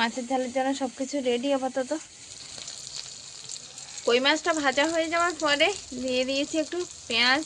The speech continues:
কুচি, রসুন থেতো আর চেরা কাঁচা লঙ্কা, যেগুলো আগেই দেখালাম থালাতে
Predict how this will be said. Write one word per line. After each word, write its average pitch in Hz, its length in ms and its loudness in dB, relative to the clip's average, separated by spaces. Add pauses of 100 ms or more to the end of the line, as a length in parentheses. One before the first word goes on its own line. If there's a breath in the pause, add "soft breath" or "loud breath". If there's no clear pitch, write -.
(140)
কুচি, 330 260 -2 (180)
রসুন 262 260 -2 (100)
থেতো 330 240 -2 (140)
আর 311 80 2 (120)
চেরা 240 260 -2
কাঁচা 226 280 -6
লঙ্কা, 220 280 -4
যেগুলো 233 280 -4 (120)
আগেই 247 300 -2
দেখালাম 269 420 -2
থালাতে 240 360 -4